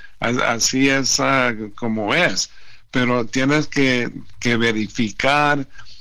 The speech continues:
y muchos, ah, nada más se, se llevan por las aguas de lo que dice un informante.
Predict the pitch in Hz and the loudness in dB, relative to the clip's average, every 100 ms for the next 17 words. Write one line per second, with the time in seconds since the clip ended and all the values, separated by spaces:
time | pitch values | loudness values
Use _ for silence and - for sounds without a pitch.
0 | - 123 127 127 - 156 151 135 131 127 | 0 4 6 6 4 4 4 4 2 2
1 | 120 117 113 123 135 135 131 - 135 131 | 2 0 0 0 2 2 0 0 2 0
2 | 123 - - 113 117 110 104 113 127 139 | 0 -4 -2 0 2 2 0 2 2 2
3 | 135 120 113 107 101 - 117 135 156 175 | 0 0 2 2 0 2 4 4 4 2
4 | 185 - - - - - - 117 117 117 | 2 -2 -4 -18 -18 -18 -6 0 2 2
5 | 113 - 117 117 127 123 131 135 135 120 | -2 0 0 4 4 4 2 2 2 2
6 | 123 123 117 - 104 107 107 107 98 95 | 4 4 2 0 0 2 0 0 -4 -6